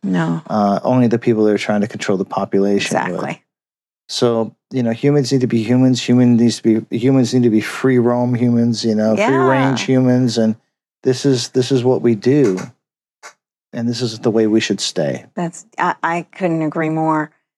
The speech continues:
Speaker 1: So when we talk about these things that are kind of looming and coming down the pike, and the, the, the, the opponents of humanity, if you will, uh, are really trying to push, and I think it is to enslave us, enslave us all.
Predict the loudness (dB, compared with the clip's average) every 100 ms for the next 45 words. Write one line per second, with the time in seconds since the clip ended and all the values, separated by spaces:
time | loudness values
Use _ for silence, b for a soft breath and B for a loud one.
0 | _ -4 0 2 2 0 -4 -2 0 0
1 | -2 -6 -8 -8 -6 -4 -4 -2 0 0
2 | 0 -2 -4 -2 0 2 2 4 2 2
3 | 2 0 -2 -2 0 0 0 0 -2 -2
4 | 0 0 0 -2 -2 -2 -2 b _ -2
5 | 0 0 -4 -6 _ _ _ _ -4 2
6 | 4 4 0 _ _ _ _ _ _ _
7 | _ _ -4 -2 -2 -2 -6 -6 -4 -2
8 | -2 0 0 0 _ -6 0 2 2 0
9 | _ _ _ -6 -2 0 0 -2 0 0
10 | 0 -2 -2 -4 -2 -4 -2 -4 -2 -2
11 | -2 -2 0 2 0 0 0 2 0 -4
12 | -4 0 0 0 -2 -4 -10 -8 -6 -2
13 | -2 -2 -2 0 2 2 0